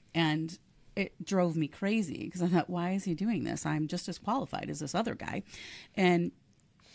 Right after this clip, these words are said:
one day in the hallway, he got right up in my face, the, my boss, and s-, literally put his finger about an inch from my nose and said, "I demand that you respect me."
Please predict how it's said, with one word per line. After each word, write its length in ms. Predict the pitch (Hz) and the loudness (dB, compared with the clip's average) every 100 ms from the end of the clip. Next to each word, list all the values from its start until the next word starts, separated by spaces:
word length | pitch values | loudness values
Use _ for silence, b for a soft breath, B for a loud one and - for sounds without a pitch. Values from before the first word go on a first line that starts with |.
| - | 2
one 220 | 185 185 | 6 6
day 120 | 185 185 | 6 4
in 80 | |
the 100 | 175 | 4
hallway, 460 | 165 185 226 160 160 | 4 4 6 4 4
he 340 | 170 170 160 | 4 4 4
got 320 | 151 165 151 165 | 2 0 0 2
right 240 | 175 190 | 2 2
up 200 | 175 175 | 2 2
in 80 | 170 | 0
my 160 | 156 156 | 0 -2
face, 560 | - 190 143 156 - | -2 0 0 -2 -6
the, 260 | 156 156 143 - | -4 -4 -4 -4
my 160 | 139 | -2
boss, 460 | 143 180 156 151 - B B B | 0 0 0 -2 -6 B B B
and 160 | 165 160 | 0 0
s-, 80 | - | -2
literally 580 | 185 170 202 240 185 160 | -2 2 4 4 2 0
put 200 | - 180 | 0 0
his 180 | 170 - | 2 0
finger 460 | - 185 214 160 156 | 0 2 2 2 0
about 280 | 156 165 156 | 0 2 2
an 140 | 151 156 | 4 4
inch 280 | 196 - - | 2 -2 -2
from 160 | 170 | 2
my 180 | 165 156 | 4 4
nose 400 | 156 196 190 151 | 4 2 2 0
and 100 | 151 | -2
said, 160 | 160 - | -2 -4
"I 220 | - 175 160 | 2 4 6
demand 1000 | 147 135 156 151 196 277 156 113 113 - b _ | 6 6 8 8 8 8 6 2 -4 -8 b _
that 160 | 180 - | 4 6
you 160 | 180 | 6
respect 580 | 123 - - 226 - - | 4 0 -2 -2 -4 -8
me." 320 | - - - | -8 -10 -14